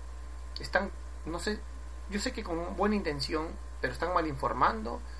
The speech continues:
acerca de lo que es realmente el neocalvinismo. Este movimiento también, si nos damos cuenta, no es igual, no es parejo. S-, hay diferentes, este,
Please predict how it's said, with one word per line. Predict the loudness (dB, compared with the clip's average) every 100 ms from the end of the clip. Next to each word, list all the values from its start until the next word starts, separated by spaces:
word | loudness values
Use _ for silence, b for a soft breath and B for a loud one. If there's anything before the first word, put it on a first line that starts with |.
| B B -6
acerca | 4 4 6
de | 4
lo | 2
que | 0
es | 2
realmente | 4 4 0 -2 -2 -4 -4 -8 -8 -8 -6
el | -4
neocalvinismo. | -2 0 0 0 -2 -4 -6 -8 -8 -8 B B B -8 -6
Este | 0 4
movimiento | 4 4 2 0 0
también, | 2 2 2 0 -2 -6 -8
si | -4
nos | -2 0
damos | 0 -2
cuenta, | -2 0 -2 -2 -6 -6 -4
no | 0
es | 0 0
igual, | 2 4 4 2
no | -2
es | -2
parejo. | 2 4 4 0 -2 B B B -6 -6
S-, | -4 -4 0
hay | 6 6 6 -2
diferentes, | 2 2 2 0 -2 -2
este, | -4 -4 -2 -2 -4 -6